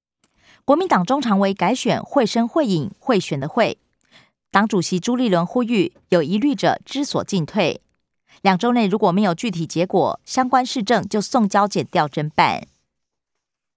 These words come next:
国际消息，《自由时报》报道，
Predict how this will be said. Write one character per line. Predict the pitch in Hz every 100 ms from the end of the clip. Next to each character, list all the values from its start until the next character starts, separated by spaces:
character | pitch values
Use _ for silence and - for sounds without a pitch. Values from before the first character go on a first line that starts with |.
| _ _ _ _ _ _ _ _ _ _ _ - -
国 | 208
际 | 208 240
消 | 220
息， | 226 - 160 165 - _
《自 | 233
由 | 185
时 | -
报》 | 175 190
报 | 196
道， | 185 143 -